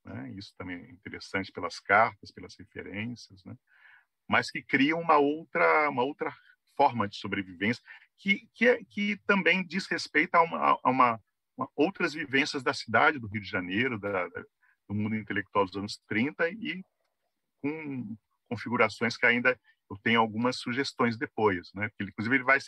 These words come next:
ele vai indo cada vez mais, é, é, é, ele muda, né? Do, é, ele chega a mudar, mas gradualmente ele vai ficando cada vez, passando mais tempo em Mangaratiba, né?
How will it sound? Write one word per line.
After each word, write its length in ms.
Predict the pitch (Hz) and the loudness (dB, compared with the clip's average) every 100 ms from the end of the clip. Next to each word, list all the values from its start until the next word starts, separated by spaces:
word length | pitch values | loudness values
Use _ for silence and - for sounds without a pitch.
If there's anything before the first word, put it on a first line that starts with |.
| - | -8
ele 120 | 123 | -4
vai 160 | 117 120 | 2 2
indo 120 | 131 | 0
cada 200 | - 127 | -2 0
vez 240 | 117 139 113 | 0 -2 0
mais, 360 | 110 123 - _ _ _ _ _ - - | 0 0 -2 _ _ _ _ _ -16 0
é, 500 | 117 113 110 104 104 - | 4 6 6 4 2 -2
é, 120 | 101 | -8
é, 300 | - 107 104 - | -8 -14 -16 -18
ele 500 | - 104 98 98 107 - _ _ | -12 -8 -6 -8 -10 -18 _ _
muda, 460 | 107 113 185 180 110 | -6 -2 0 2 2
né? 140 | 104 | 2
Do, 320 | 98 - - - _ _ _ _ | -2 -10 -18 -18 _ _ _ _
é, 160 | 92 92 85 | -8 -6 -6
ele 100 | - | -6
chega 220 | 120 120 | -2 -2
a 20 | |
mudar, 320 | 110 98 135 | -2 2 2
mas 160 | 147 107 | 2 0
gradualmente 540 | 113 127 131 120 - | 0 0 2 0 -2
ele 60 | 123 | -6
vai 100 | 120 | -6
ficando 200 | 123 120 | -4 -2
cada 160 | 123 110 | 2 2
vez, 220 | 131 120 | 0 -2
passando 320 | - 113 - 113 | -2 -2 0 2
mais 240 | 113 107 | 2 0
tempo 320 | - 110 104 | -4 -4 -2
em 80 | 113 | -2
Mangaratiba, 880 | 131 120 104 92 - 107 143 262 113 | -2 2 2 2 -2 -8 -6 -6 -6
né? 180 | 117 | -6